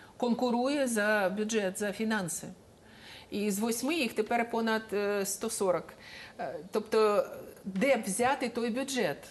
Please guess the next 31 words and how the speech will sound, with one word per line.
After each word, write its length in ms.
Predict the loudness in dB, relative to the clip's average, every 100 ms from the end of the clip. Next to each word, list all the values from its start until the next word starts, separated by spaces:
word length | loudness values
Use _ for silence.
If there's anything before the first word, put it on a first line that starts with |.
| -20 -20 -20 -12 -6
е, 200 | -6 -6 -6 -8
з 100 | -6
податків? 580 | -2 0 0 -2 -8 -10 -14 -20 -20 -20 -20 -10
Е, 280 | -2 0 0 -2 -12 -14 -8 -4
в 60 |
Америці 360 | 0 0 0 -2
взагалі 380 | -2 0 0 0
вищої 280 | 0 0
освіти 320 | -2 -2 -4 -4
безкоштовної 720 | -4 -4 -4 -2 -2 -2 0
не 200 | 0 0
буває, 560 | 0 4 4 4 0 -2
навіть 320 | -2 -2 -4
державної. 600 | -4 -2 -2 -4 -6 -10 -10
Все 160 | -6 -4
одно 300 | -2 -4 -4 -8
студент 340 | -8 -6 -4
повинен 280 | -2 -2 -4
платити 420 | -4 -4 -4 -4
певну 360 | -2 -2 -2 -4
кількість, 400 | -6 -8 -8 -4
вона 200 | -2 0
менша, 460 | 2 2 0 0
ніж 220 | 0 -2 -4
в 40 |
приватному 480 | -4 -2 -2 -2 -4
університеті, 460 | -4 -4 -6 -4
але 240 | -2 0 -2
все 200 | -4 -4
одно 160 | -4
є. 220 | -6 -8